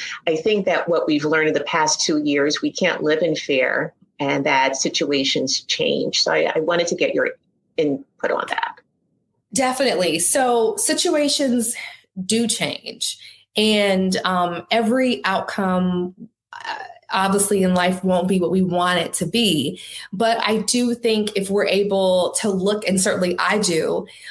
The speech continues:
Speaker 2: look at a situation and say, "Well, you know,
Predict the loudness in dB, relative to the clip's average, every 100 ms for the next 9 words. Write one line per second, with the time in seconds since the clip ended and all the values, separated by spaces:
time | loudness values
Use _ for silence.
0 | -2 0 2 2 2 2 0 2 2 2
1 | 0 0 2 2 2 2 2 0 -2 -4
2 | -4 0 2 2 0 0 0 0 2 2
3 | 0 0 -2